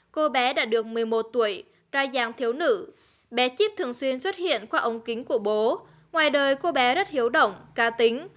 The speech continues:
ngoại hình giống bố như đúc của bé Chip. Mỗi lần chụp với Mạnh Trường cũng nhiều lần khiến người hâm mộ xuýt xoa, trầm trồ. Từng chia sẻ về con, Mạnh Trường cho biết để Chip tự do lựa chọn lĩnh vực mình thích theo đuổi, không định hướng theo nghệ thuật.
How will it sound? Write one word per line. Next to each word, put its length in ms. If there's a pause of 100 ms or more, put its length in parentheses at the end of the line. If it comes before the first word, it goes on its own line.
ngoại 180
hình 260
giống 220
bố 180
như 200
đúc 260
của 140
bé 180
Chip. 280 (360)
Mỗi 200
lần 240
chụp 220
với 140
Mạnh 240
Trường 440
cũng 240
nhiều 160
lần 260
khiến 220
người 140
hâm 240
mộ 160
xuýt 200
xoa, 380
trầm 280
trồ. 400 (400)
Từng 200
chia 140
sẻ 260
về 160
con, 420 (240)
Mạnh 200
Trường 260
cho 180
biết 240 (220)
để 240
Chip 220
tự 200
do 200
lựa 180
chọn 300
lĩnh 220
vực 220
mình 200
thích 220
theo 160
đuổi, 300 (340)
không 220
định 160
hướng 280
theo 180
nghệ 140
thuật. 280